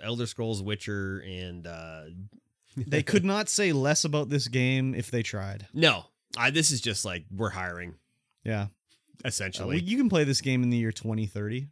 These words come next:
Speaker 1: Yeah, maybe.
Speaker 2: That'll be fun.
Speaker 1: <laughs>
Speaker 2: Uh,
Speaker 1: Maybe.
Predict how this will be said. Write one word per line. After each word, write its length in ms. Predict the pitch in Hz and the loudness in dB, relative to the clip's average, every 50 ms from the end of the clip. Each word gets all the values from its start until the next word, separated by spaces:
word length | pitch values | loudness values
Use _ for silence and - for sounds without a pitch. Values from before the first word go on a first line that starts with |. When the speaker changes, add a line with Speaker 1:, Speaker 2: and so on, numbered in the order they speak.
| - - | -10 -6
Speaker 1:
Yeah, 160 | - 156 160 | -4 -4 -2
maybe. 380 | 127 104 98 92 85 92 107 101 87 80 - _ _ _ _ - | 0 0 -2 -2 -2 -4 -6 -8 -10 -16 -20 _ _ _ _ -10
Speaker 2:
That'll 160 | 180 180 156 | -8 -8 -6
be 140 | 117 107 101 | -4 -4 -6
fun. 180 | - - 101 - | -4 -4 -4 -2
Speaker 1:
<laughs> 160 | 101 120 123 - 147 - - 339 - 123 - - - - - - - 123 - - - - 113 - - - - - _ - _ - 175 185 | -2 -2 -2 -2 -2 -2 -2 -4 -4 -4 -4 -6 -8 -6 -8 -8 -10 -10 -12 -10 -12 -12 -12 -12 -16 -20 -20 -20 _ -16 _ -12 -8 -4
Speaker 2:
Uh, 360 | 117 117 113 107 107 107 107 107 | -2 -2 0 0 0 -2 -2 -4
Speaker 1:
Maybe. 320 | 95 82 82 - - | -4 -6 -10 -14 -16